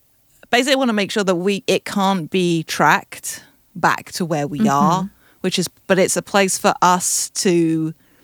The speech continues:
Speaker 1: post information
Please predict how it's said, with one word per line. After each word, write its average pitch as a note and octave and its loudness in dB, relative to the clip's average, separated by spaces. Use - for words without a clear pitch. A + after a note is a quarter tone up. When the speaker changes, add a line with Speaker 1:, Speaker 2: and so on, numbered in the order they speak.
Speaker 1:
post - 0
information F#3+ 0